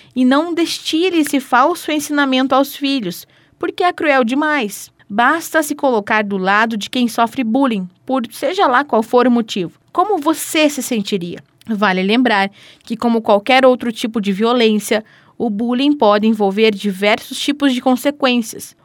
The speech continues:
Um aluno vítima de bullying, conforme alguns artigos sobre o assunto, se sente com medo, vergonha de ir pra escola, além de se manter calado sobre a violência que vem sofrendo.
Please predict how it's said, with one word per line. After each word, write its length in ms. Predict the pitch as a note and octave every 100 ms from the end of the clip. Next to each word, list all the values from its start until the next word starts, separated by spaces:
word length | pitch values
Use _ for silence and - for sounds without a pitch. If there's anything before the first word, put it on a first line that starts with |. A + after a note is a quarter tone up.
| -
Um 100 | F4
aluno 340 | A#4+ F#4+ E4
vítima 360 | D4 C4 C#4 A3+
de 140 | G3
bullying, 480 | F3 G#3 A3 A3+ C4
conforme 480 | B3+ G3+ G#3 G#3 G#3
alguns 440 | F#3+ A3 A#3+ A3+
artigos 680 | - G#3 - D4+ D#4 G#3 G3+
sobre 260 | G#3+ F#3 E3
o 60 |
assunto, 520 | D#3 - C4 A#3 - - - _ -
se 160 | -
sente 380 | G3+ A3+ G#3 -
com 160 | A3 G3
medo, 640 | G3+ A#3+ C4 B3+ C4+ C4 -
vergonha 680 | G3 F#3+ F3+ G#3+ A3 G#3+
de 140 | F#3 G3
ir 80 | F#3
pra 160 | E3+
escola, 640 | E3 - B3 B3 B3 B3 B3 _ - - -
além 360 | C4 C#4+ D4 C#4
de 160 | C#4+
se 100 | C#4+
manter 320 | D4 C#4+ C4
calado 600 | C4 D4 C#4+ D4 E4 D#4 C4
sobre 300 | B3+ A3 A3
a 40 |
violência 480 | G#3+ G#3+ G#3+ G#3+ A3+
que 120 | A#3+
vem 140 | B3+
sofrendo. 560 | B3+ D4 D4 C4+ A#3